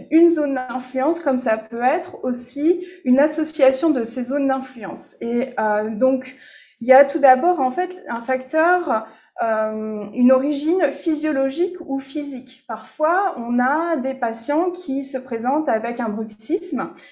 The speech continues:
qui va créer des acouphènes, avec, euh, une, euh, un traumatisme dans les cervicales, avec une surdité, euh, qui, euh, qui s'est installée et qui, en fait, euh, remplace le son qui est manquant.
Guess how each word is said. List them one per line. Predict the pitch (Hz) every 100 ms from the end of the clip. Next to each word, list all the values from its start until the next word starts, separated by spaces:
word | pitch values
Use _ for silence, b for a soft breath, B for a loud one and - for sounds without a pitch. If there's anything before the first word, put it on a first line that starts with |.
| B
qui | -
va | 240 226
créer | 226 254 262
des | 240 214
acouphènes, | - - - 247 320 370 - B B B
avec, | 220 226 247 269 294 -
euh, | 254 233 226 -
une, | 269 277 269
euh, | 254 240 240 233 233
un | 240
traumatisme | 240 - 262 240 247 302 311 - 247
dans | 226
les | 220 220
cervicales, | 196 185 240 - 311 330 330 320
avec | 220 220 247 262 269 269 233
une | 254 254
surdité, | 254 269 247 247 240 254 262 262 -
euh, | 214 214 208
qui, | 208 - 247 254 247
euh, | 160 -
qui | - -
s'est | 240 247 240
installée | 240 240 254 240 247 262 269 -
et | 240
qui, | - - 285 285 285 B B B
en | 214
fait, | 214 - 269 262 254
euh, | 220 214
remplace | 208 208 240 240 277 302 311 - 254
le | 220 226
son | - 285 285 269
qui | - -
est | 226
manquant. | 220 226 226 311 370 440